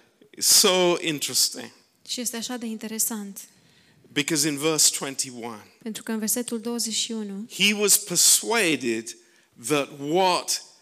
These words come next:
Speaker 1: God had promised, he was able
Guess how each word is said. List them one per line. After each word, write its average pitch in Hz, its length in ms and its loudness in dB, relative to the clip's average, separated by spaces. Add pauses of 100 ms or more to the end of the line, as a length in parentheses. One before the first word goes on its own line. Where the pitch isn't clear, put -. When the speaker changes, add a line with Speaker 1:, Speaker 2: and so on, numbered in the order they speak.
(280)
Speaker 1:
God 240 420 4
had 160 220 -2
promised, 131 760 -2 (380)
he 196 340 6
was 170 220 4
able 160 680 0